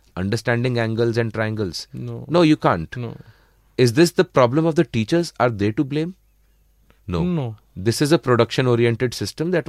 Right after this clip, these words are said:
Speaker 1: was made with ro-, you know, like a factory
Speaker 2: Preconceived, uh,
Speaker 1: works,
Speaker 2: thoughts, yeah.
Speaker 1: with departments doing very specific work, and
Speaker 2: Hmm.
Speaker 1: teachers have thousands of constraints.
Speaker 2: Hmm, hmm.
Speaker 1: Within these constraints, some teachers manage to do some great work.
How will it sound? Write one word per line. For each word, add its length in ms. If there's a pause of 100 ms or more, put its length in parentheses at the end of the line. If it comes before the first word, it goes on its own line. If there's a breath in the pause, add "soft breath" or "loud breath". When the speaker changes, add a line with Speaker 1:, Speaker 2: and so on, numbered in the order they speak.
Speaker 1:
was 100
made 260
with 260
ro-, 200 (260)
you 140
know, 180 (960)
like 180
a 40
factory 80 (400)
Speaker 2:
Preconceived, 60
uh, 40
Speaker 1:
works, 340
Speaker 2:
thoughts, 360
yeah. 180 (200)
Speaker 1:
with 300
departments 600
doing 280
very 200
specific 640
work, 280
and 140
Speaker 2:
Hmm. 60
Speaker 1:
teachers 360
have 320 (220)
thousands 420
of 120
constraints. 640
Speaker 2:
Hmm, 80 (160)
hmm. 260
Speaker 1:
Within 280
these 180
constraints, 480
some 140
teachers 360
manage 320
to 100
do 280
some 340
great 320
work. 300